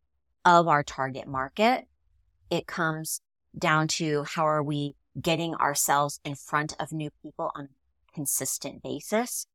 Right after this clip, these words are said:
How do we build those relationships with people who are entering our pipeline? And then, what are we actually inviting them into? Like, how are we converting those people into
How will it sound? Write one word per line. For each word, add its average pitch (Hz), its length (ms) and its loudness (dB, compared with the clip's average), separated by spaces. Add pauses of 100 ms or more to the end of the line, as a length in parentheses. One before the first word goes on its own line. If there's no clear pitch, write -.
(220)
How 170 160 4
do 165 60 4
we 147 280 0
build 147 340 4
those 151 260 0
relationships 147 880 -4
with 156 140 -4 (240)
people - 220 -10
who 151 160 -6
are 143 200 0
entering 151 380 -8
our 131 160 -6 (140)
pipeline? 202 580 -2 (720)
And 226 160 10
then, 233 60 0 (520)
what 170 280 6
are 269 80 6
we 254 160 4
actually 214 400 2
inviting 170 540 -2
them 160 260 -2
into? 151 480 -6
Like, 156 160 0
how 214 220 6
are 247 100 6
we 233 140 0
converting 160 640 -2
those 147 300 0
people - 500 0
into 165 520 -2